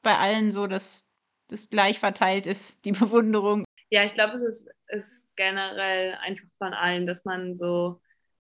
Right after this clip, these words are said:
Speaker 2: ja, ma-, man weiß halt, was die alle reinstecken, ähm, im Ansatz zumindest. Und von daher ist es eine allgemeine Bewunderung. Und dann ist es nicht,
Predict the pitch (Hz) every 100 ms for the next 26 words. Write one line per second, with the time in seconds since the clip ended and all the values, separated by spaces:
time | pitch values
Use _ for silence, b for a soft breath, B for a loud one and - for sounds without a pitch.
0 | _ _ _ _ _ _ _ - 202 196
1 | 208 - - 214 214 202 233 254 247 220
2 | 208 214 - - 190 214 226 214 247 247
3 | 240 240 254 269 - - 214 208 208 214
4 | 208 214 220 233 240 - - 240 240 240
5 | 247 247 254 - - 208 208 214 214 202
6 | 202 214 214 214 190 202 202 190 202 196
7 | 190 190 190 180 185 185 185 190 190 196
8 | 202 - 208 202 - -